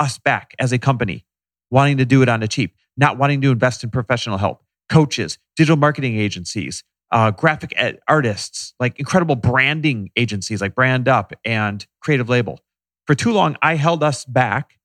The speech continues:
not investing in those things. When I finally said, "Okay, let's do it," woo, we're crushing. In a year where everyone else is having, it was, is struggling, we're crushing. I wish I would have gotten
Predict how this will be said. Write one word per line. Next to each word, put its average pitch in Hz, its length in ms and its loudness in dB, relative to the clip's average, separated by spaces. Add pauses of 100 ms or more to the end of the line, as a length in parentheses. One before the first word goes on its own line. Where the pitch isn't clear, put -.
(200)
not 139 100 2
investing 123 360 -2
in - 20 -2
those 101 180 0
things. 98 180 -4
When 101 140 0
I 90 80 0
finally 95 300 -4
said, 92 180 -4
"Okay, 92 220 -4
let's 85 160 -6
do 101 140 0
it," - 180 -2 (260)
woo, 370 680 6 (440)
we're 117 100 2
crushing. 98 440 -2 (400)
In 113 100 -2
a 113 40 2
year 135 200 4
where 123 140 0
everyone 151 300 0
else 135 240 -2
is 120 80 -6
having, 120 340 -2 (100)
it 104 120 -4
was, 85 420 -10
is 120 80 -2
struggling, 95 400 0 (300)
we're 117 100 4
crushing. - 460 -2 (360)
I 107 60 2
wish 123 300 4
I 156 40 2
would 120 140 0
have 120 100 -2
gotten 107 360 -4